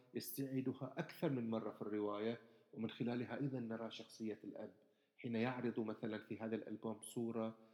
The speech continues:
إلى ليلى وإلى عباس وإلى الأب في الحديقة المائية، ويتذكر كيف كان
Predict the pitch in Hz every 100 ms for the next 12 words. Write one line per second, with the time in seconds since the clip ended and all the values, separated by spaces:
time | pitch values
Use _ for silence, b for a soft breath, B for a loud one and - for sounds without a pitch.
0 | B B 117 107 101 120 113 98 92 65
1 | - 107 - - - 117 117 - - 101
2 | 101 - 135 139 - - - - 107 113
3 | - 101 101 - 110 110 110 113 B B
4 | - 110 101 104 135 143 - - - 131
5 | 131 135 B B - 160 147 - 123 113
6 | 110